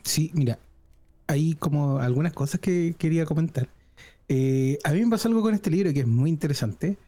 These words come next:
que cuando me puse a leerlo, lo primero, la primera plana, dije, "Ya, ¿cuántos capítulos, cuántas páginas tiene?". La típica, así como, "Ya, ¿cuánto me tengo que leer?". Y de repente no me di ni cuenta y me había terminado el,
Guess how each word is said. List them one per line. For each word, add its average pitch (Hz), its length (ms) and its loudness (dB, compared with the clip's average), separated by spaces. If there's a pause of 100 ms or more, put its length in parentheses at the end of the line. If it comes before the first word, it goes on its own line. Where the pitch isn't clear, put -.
(120)
que 123 160 -2
cuando 131 240 2
me 131 120 2
puse 175 260 -2
a 180 60 2
leerlo, 190 500 0 (140)
lo 143 200 2
primero, 180 440 0
la 139 160 0
primera 185 280 2
plana, 233 400 0 (100)
dije, 143 420 0 (540)
"Ya, 123 220 -4 (140)
¿cuántos 185 320 -2
capítulos, 180 500 -2
cuántas 202 280 0
páginas 196 300 0
tiene?". 139 240 0
La 135 120 0
típica, 135 300 0
así 139 120 0
como, 123 260 0 (180)
"Ya, 113 280 -2 (300)
¿cuánto 175 220 -2
me 170 80 0
tengo 170 200 0
que 170 60 2
leer?". 139 200 0 (360)
Y 139 80 0
de 139 120 2
repente 175 300 0
no 170 60 2
me 170 80 2
di 190 80 2
ni 175 60 0
cuenta 165 360 -2
y 160 100 2
me 147 100 2
había 151 160 0
terminado 139 320 0
el, 120 80 -4